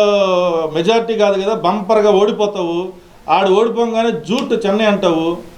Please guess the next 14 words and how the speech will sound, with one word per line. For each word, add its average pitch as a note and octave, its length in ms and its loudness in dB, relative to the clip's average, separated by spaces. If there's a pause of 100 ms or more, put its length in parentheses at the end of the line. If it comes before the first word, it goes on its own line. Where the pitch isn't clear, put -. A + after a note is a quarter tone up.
(800)
కోట్లు C4+ 320 2
సంపాదించుకో A3+ 520 0
ఉన్నావు, G3 400 -2 (460)
వేల F#3+ 280 2 (100)
కోట్ల B3 280 0
రూపాయలు A3 220 -2
సంపాదించుకో G#3 500 -2
ఉన్నావు. F3+ 320 -4 (420)
ఈరోజు A3 400 4
ఒక్కరోజు A#3 640 2
ఆదాయం A#3+ 420 2
నీకు A#3 220 0
నెల్లూరు A#3 360 2
జిల్లాలో A#3 440 4